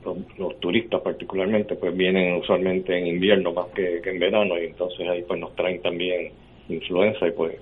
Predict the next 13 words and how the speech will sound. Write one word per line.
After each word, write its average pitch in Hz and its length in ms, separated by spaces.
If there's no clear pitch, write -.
esta - 260
época, 92 300
pues, 82 220
hay 85 80
que 87 80
tener 90 240
también 87 360
mucho 90 200
cuidado 90 400
con 87 160
la 87 80
influenza, 95 560
y 82 60